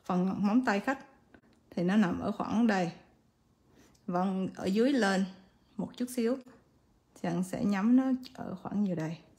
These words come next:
Và mình đo lại một lần nữa nha. Mọi người phải luôn kiểm tra lại, make sure là nó đúng. Khi đo thì sao? Mình để hai cái mũi của cái móng tay, cái đầu tip á, nó bằng cân với nhau. Chứ không phải là đo ở ngay hai đường cuticle nha.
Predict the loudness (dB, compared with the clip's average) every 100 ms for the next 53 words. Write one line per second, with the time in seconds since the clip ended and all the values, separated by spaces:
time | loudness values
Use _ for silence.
0 | -20 -20 _ -20 -20 -2 2 6 8 10
1 | 8 4 2 2 2 4 6 6 6 4
2 | 2 2 2 2 4 4 2 -4 _ _
3 | _ -2 2 4 2 -2 -4 -6 -2 0
4 | 2 0 0 2 2 2 2 0 -6 -12
5 | 2 6 10 10 8 6 6 6 2 2
6 | 2 2 4 4 2 0 0 2 0 -4
7 | 0 2 2 0 0 -2 -6 2 4 4
8 | 4 2 2 -2 -16 -20 -20 _ 2 4
9 | 4 0 2 0 2 2 2 4 4 4
10 | 6 8 8 10 10 8 4 -4 -14 0
11 | 4 6 6 6 4 6 6 8 8 4
12 | 4 8 8 6 4 2 6 8 8 6
13 | 4 2 4 4 4 2 0